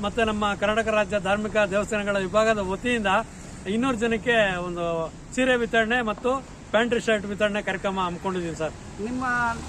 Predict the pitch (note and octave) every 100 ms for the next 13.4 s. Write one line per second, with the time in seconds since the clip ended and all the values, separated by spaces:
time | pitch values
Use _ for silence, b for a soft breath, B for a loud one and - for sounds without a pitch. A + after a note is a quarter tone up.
0 | A#3+ C4 C4 C4 D4 C4+ B3+ B3 A#3+ A3+
1 | G#3+ A3+ - D4 C4+ - B3+ B3+ A#3 A#3+
2 | A3 G#3+ A3+ A3+ G#3 A3+ A3+ B3 A3 A3+
3 | G#3 G3 F#3 D3+ - - - - - -
4 | F#3 A3 C4 C4+ C4 C4+ C#4 C4+ C4+ -
5 | - - - G3 G3+ G3+ A3 C4+ A#3 B3+
6 | B3 B3 A#3 A3 G#3 G3 G3+ G3+ F#3+ -
7 | G#3 G3+ G3 A#3+ B3+ G#3+ A#3+ A#3 A3+ A3
8 | A3 A3 A3 A#3+ A3 A#3 A3+ G3 A3+ G#3+
9 | G#3+ G#3 A3+ - - - - - - G3
10 | G3+ G3+ G3+ G3+ G3 G3 F#3+ A3+ A#3 A#3
11 | - G#3+ A3 G#3 G#3+ G#3+ A3 G3+ G#3+ A3
12 | G3 G#3 G#3 G#3 G#3 G3+ G#3 G#3 - -
13 | - F#3 G3+